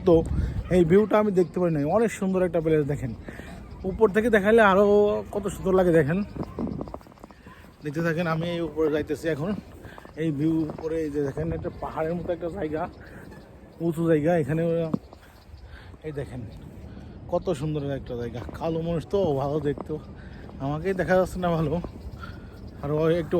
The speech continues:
অন্ধকার অন্ধকার চলে আসছে তো। দেখেন বন্ধুরা, কত সুন্দর একটা জায়গা কুয়েত,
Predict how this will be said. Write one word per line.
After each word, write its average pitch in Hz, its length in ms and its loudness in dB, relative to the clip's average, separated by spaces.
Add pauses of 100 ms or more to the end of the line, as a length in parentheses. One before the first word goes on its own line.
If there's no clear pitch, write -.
অন্ধকার 165 320 2
অন্ধকার 180 280 2
চলে 180 160 4
আসছে 175 200 0
তো। 202 40 2 (120)
দেখেন 139 200 2 (1120)
বন্ধুরা, 151 340 0 (1120)
কত 170 140 -6 (140)
সুন্দর 156 260 -4
একটা 147 240 -6
জায়গা 143 240 -4 (1200)
কুয়েত, 151 320 0